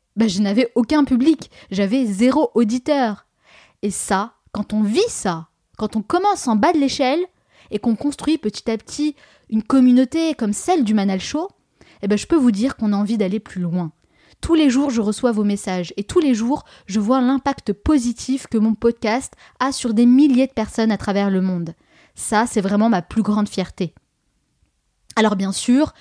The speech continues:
j'ai très souvent des personnes qui me disent, euh, qu'elles ne comprennent pas pourquoi je m'investis autant, pourquoi je donne autant de contenu gratuitement. Je peux comprendre qu'on se pose ce genre de questions parce que on est dans un monde où on voit les choses de manière linéaire. Autrement dit, je travaille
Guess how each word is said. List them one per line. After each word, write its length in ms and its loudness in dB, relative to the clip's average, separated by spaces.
j'ai 140 -4
très 160 0
souvent 280 0
des 100 0
personnes 360 0
qui 120 -6
me 60 0
disent, 320 2
euh, 160 -2
qu'elles 160 -6
ne 80 -4
comprennent 400 -4
pas 200 0
pourquoi 440 0
je 100 -4
m'investis 600 -4
autant, 460 2
pourquoi 320 -4
je 100 -4
donne 260 0
autant 340 0
de 160 2
contenu 540 2
gratuitement. 800 -2
Je 120 -18
peux 140 0
comprendre 480 0
qu'on 100 -4
se 80 -8
pose 160 -4
ce 120 -6
genre 140 -2
de 80 0
questions 360 -4
parce 200 -4
que 160 -2
on 140 2
est 60 4
dans 240 0
un 60 4
monde 320 0
où 80 -2
on 40 2
voit 140 2
les 120 0
choses 280 -4
de 80 0
manière 340 -2
linéaire. 640 0
Autrement 420 -4
dit, 220 0
je 180 -2
travaille 600 0